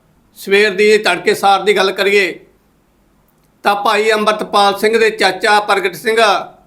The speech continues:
ਉਹਨਾਂ ਦੇ ਘਰੇ ਛਾਪਾਮਾਰੀ ਕੀਤੀ ਗਈ ਆ। ਅੰਮ੍ਰਿਤਪਾਲ ਸਿੰਘ ਦੀ ਚਾਚੀ ਨੂੰ ਜਿਹੜਾ ਥਾਣੇ ਦੇ ਵਿੱਚ ਪੁੱਛਗਿੱਛ ਕੀਤੀ ਜਾ ਰਹੀ ਆ, ਉਹ ਸਵੇਰੇ ਚੱਕ ਕੇ ਲੈ ਗਏ।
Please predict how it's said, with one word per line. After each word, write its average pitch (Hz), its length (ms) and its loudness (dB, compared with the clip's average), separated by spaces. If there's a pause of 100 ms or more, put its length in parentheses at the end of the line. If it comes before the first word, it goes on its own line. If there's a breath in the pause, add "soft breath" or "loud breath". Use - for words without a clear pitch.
(1500)
ਉਹਨਾਂ 233 240 2
ਦੇ 247 80 -2
ਘਰੇ 233 240 0
ਛਾਪਾਮਾਰੀ 214 540 2
ਕੀਤੀ 214 380 -2
ਗਈ 220 200 2
ਆ। 190 360 -2 (1800)
ਅੰਮ੍ਰਿਤਪਾਲ 208 640 0
ਸਿੰਘ 233 160 0
ਦੀ 233 80 2
ਚਾਚੀ 214 380 -2
ਨੂੰ 220 100 0
ਜਿਹੜਾ 214 300 2
ਥਾਣੇ 202 300 0
ਦੇ 208 100 2
ਵਿੱਚ 196 320 -2 (420)
ਪੁੱਛਗਿੱਛ 208 380 0
ਕੀਤੀ 214 300 -4
ਜਾ 185 200 2
ਰਹੀ 214 220 2
ਆ, 165 280 0 (280)
ਉਹ 214 80 -8
ਸਵੇਰੇ 208 240 0
ਚੱਕ 202 280 -2
ਕੇ 208 100 2
ਲੈ 190 180 0
ਗਏ। 147 220 -8